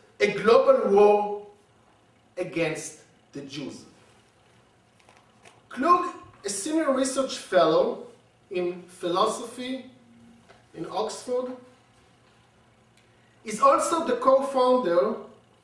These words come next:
of the Independent Jewish Voice, a group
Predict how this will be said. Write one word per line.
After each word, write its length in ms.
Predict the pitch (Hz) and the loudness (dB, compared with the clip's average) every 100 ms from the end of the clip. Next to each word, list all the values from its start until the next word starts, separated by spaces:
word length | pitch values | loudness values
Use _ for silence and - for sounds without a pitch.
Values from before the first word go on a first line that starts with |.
| _ _ _ | _ _ _
of 200 | 202 202 | -2 -2
the 80 | 220 | -2
Independent 760 | 233 226 226 262 285 311 294 180 | -4 -4 -2 2 2 2 -6 -6
Jewish 380 | 226 247 - - 151 | -4 -4 -4 -8 -4
Voice, 600 | 180 175 262 - - - _ _ _ _ _ _ _ _ _ _ _ | 0 0 0 -8 -12 -18 _ _ _ _ _ _ _ _ _ _ _
a 80 | 208 | -8
group 460 | 185 233 330 359 | -4 0 0 0